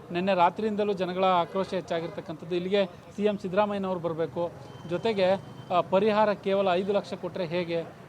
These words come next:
ಒಂದು ಕುಟುಂಬದ ಕುಟುಂಬಸ್ಥರ ಕಣ್ಣುಗಳನ್ನು ಕಳೆದುಕೊಂಡಿದ್ದೀವಿ, ಆ, ಈ ಇಷ್ಟು ಪರಿಹಾರ ಕೊಟ್ಟರೆ ಹೇಗೆ ಅನ್ನುವ ಪ್ರಶ್ನೆಯನ್ನು ಸ್ವತಃ ಸಚಿವರಿಗೆ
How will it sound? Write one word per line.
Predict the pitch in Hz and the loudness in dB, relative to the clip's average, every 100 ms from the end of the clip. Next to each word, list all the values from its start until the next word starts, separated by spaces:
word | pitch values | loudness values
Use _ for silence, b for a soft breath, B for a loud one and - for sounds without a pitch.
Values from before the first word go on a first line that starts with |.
| - | -6
ಒಂದು | 190 185 | -4 -2
ಕುಟುಂಬದ | 190 214 202 202 | -2 -2 0 0
ಕುಟುಂಬಸ್ಥರ | 190 190 214 208 190 208 202 180 - - - | -2 -4 -2 0 0 2 2 2 -6 -12 -2
ಕಣ್ಣುಗಳನ್ನು | 208 240 247 247 220 | 0 2 2 2 0
ಕಳೆದುಕೊಂಡಿದ್ದೀವಿ, | 202 196 190 190 170 175 170 - - - | 0 0 0 -4 -2 -2 -2 -6 -10 -2
ಆ, | |
ಈ | 208 220 220 | -2 0 -2
ಇಷ್ಟು | 226 - 277 | -4 -4 -2
ಪರಿಹಾರ | 240 240 233 | 2 2 2
ಕೊಟ್ಟರೆ | 220 202 214 | -2 -4 -2
ಹೇಗೆ | 196 190 | -2 0
ಅನ್ನುವ | 190 190 | -2 -2
ಪ್ರಶ್ನೆಯನ್ನು | 185 185 - 202 196 202 - - - | -2 -2 -2 -4 -2 -2 -4 -12 -6
ಸ್ವತಃ | 190 196 214 | -2 6 6
ಸಚಿವರಿಗೆ | 190 190 220 208 202 196 | 6 2 0 0 2 0